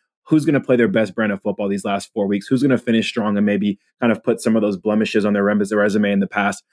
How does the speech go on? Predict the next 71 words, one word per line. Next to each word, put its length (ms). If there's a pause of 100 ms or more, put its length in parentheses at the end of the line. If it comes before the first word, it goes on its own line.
(140)
finish 240
the 80
season 280
strong 280
and 80
maybe 180
set 220
themselves 420
up 140 (220)
to 40
be 120
in 60
the 60
conference 340
championship 560
game. 160
So 140
I 60
think 220 (200)
this 120
is 100
where 160
now 180
we're 80
gonna 160
see 340 (200)
teams 260
really 160
separate 460
themselves 400
as 100
far 220
as 120 (240)
teams 220
that 80
have 160
the 60
mature 400
teams, 280
the 60
teams 240
that 80
are 60
used 320
to 40
these 140
big 220
stages 340
and 100
playing 400 (160)
in 120
the 60
month 220
of 60
November, 320
maybe 240
some 180
cold 280
weather 260
as 140
well. 240 (160)
We're 80
gonna 100
see 140
the 80
veteran 360
teams 280
and 80
the 40
teams 320
who 220